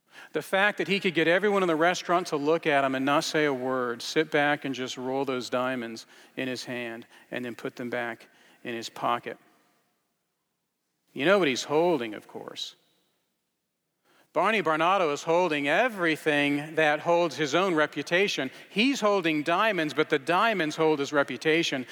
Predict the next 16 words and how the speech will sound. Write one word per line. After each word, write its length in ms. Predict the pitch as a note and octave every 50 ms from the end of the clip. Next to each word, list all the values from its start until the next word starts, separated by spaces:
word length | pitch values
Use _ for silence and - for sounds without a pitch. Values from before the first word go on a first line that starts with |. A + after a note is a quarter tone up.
| - -
The 120 | - D3+ C#3+
diamonds 460 | C3+ E3+ F3 F#3+ G#3 G3+ F3 D#3 -
hold 300 | - E3+ D#3 D#3 D#3 C#3+
his 240 | D#3 D3+ C#3+ C#3 C#3+
eternal 440 | D3+ C#3 - - F3 E3+ D#3 C3+ B2+
comfort. 480 | - - D#3+ F3 F3+ - D3 C3 C3 - - - -
The 100 | - D#3
diamonds, 600 | C#3 F3 F3 F3+ G3 G#3 G3 F3+ D#3+ D#3 D3 - - - -
uh, 160 | E3 D3+ D3
hold 400 | C#3 E3+ F3 F3 F3 E3 E3 D#3+ - -
his 200 | - F3+ E3 -
prestige. 760 | - - - D#3 - - - - - F#3 F#3+ F#3 E3 D3 B2+
The 100 | C#3+ D#3
diamonds 480 | C#3+ E3 F3+ F#3+ G#3+ A3+ G#3 F#3 E3+ -
hold 220 | F3+ F3 E3+ D#3+
everything 600 | F3+ G3+ F3+ G#3 G3 - - F#3+ F#3+ F#3+ F#3 D3+